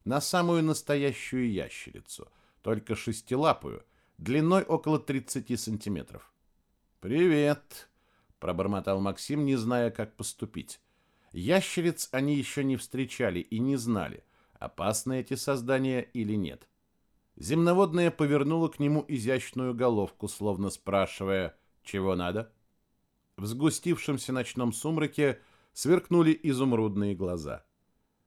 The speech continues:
Интуиция подсказала, что зверек настроен мирно. "Интересно!" Чем он питается? Неужели насекомыми? Но лес до этого момента не продуцировал хищных животных,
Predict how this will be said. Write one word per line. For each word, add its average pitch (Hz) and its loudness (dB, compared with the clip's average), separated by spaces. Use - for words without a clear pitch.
Интуиция 175 4
подсказала, 143 2
что - -2
зверек 113 0
настроен 90 -2
мирно. 87 -6
"Интересно!" 98 -2
Чем 170 0
он 180 0
питается? - -4
Неужели 110 0
насекомыми? 123 -2
Но 143 6
лес 165 6
до 123 0
этого 147 4
момента 156 2
не 160 4
продуцировал 147 2
хищных 101 -6
животных, 104 0